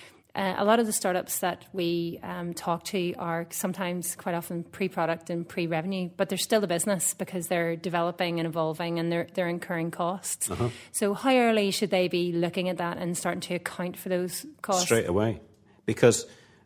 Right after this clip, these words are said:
Speaker 2: I mean, from a pure tax point of view, in terms of being taxed on the, on the profits that you make, hopefully you do make a profit,
Speaker 1: Mm-hmm.
Speaker 2: um, then it's right to, to, to make sure you collate every expense you have, because, well,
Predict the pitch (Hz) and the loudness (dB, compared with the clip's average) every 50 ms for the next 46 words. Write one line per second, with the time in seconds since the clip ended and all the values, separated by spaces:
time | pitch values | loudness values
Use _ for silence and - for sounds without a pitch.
0 | _ _ - 80 87 95 95 87 90 - 107 104 98 92 - - - 113 104 90 | _ _ -6 -2 0 0 0 0 0 2 2 2 2 0 0 2 4 4 4 4
1 | - - - - 165 151 - - - - - - 78 80 80 - - 76 85 87 | 0 -4 -4 -2 -4 -4 -4 -8 -12 -10 -8 -8 -8 -8 -10 -10 -10 -8 -6 -6
2 | 87 90 98 95 90 90 90 87 87 87 82 - - - - 120 113 - - - | -4 -4 -4 -4 -4 -6 -6 -6 -6 -4 -4 -6 -6 -4 -4 -4 -4 -8 -12 -10
3 | - 82 82 82 82 80 - - - 82 82 80 85 87 - - - - - - | -10 -8 -8 -8 -10 -10 -8 -6 -4 -4 -4 -4 -6 -8 -6 -4 -4 -4 -4 -6
4 | 85 - - - - 85 82 85 82 80 - - - - - 80 80 80 95 98 | -8 -8 -8 -8 -6 -6 -4 -4 -6 -6 -8 -10 -12 -12 -10 -10 -6 -4 -4 -4
5 | 95 76 - - - - 78 - 92 85 85 175 170 175 - - - - - - | -4 -4 -8 -10 -10 -10 -8 -6 -4 -4 -4 -4 -6 -8 -12 -18 -20 -20 -20 -20
6 | _ _ - 101 101 101 98 101 98 - - - - _ - 95 92 107 104 104 | _ _ 2 2 4 4 2 2 0 -4 -8 -18 -20 _ -2 2 4 6 6 4
7 | 101 92 - - 107 107 110 113 104 - - - 92 - - - - - - - | 2 0 -2 0 2 2 2 2 0 -2 -2 -4 -4 -6 -8 -18 -16 -12 -8 -8
8 | 98 92 - - - 98 104 98 190 196 - - 101 95 90 90 87 90 - - | -6 -6 -4 -2 2 4 4 4 2 2 2 2 2 2 2 0 -2 -4 -6 -12
9 | - _ - - - 101 95 95 95 95 92 - - - 101 98 98 95 92 90 | -20 _ -10 -4 -2 0 2 2 2 0 -4 -4 -4 -2 -2 0 0 0 0 0
10 | - - - - 92 90 87 - - - - 131 113 85 71 92 95 - - _ | -2 -4 -4 -2 -2 -2 -2 -4 -6 -4 -4 -4 -4 -4 -6 -10 -10 -12 -16 _
11 | _ _ _ _ _ - - - - 98 - - - - - _ _ _ _ _ | _ _ _ _ _ -8 -4 -2 -2 -2 -2 -2 -6 -10 -20 _ _ _ _ _
12 | _ _ _ _ 82 82 80 | _ _ _ _ -10 -10 -10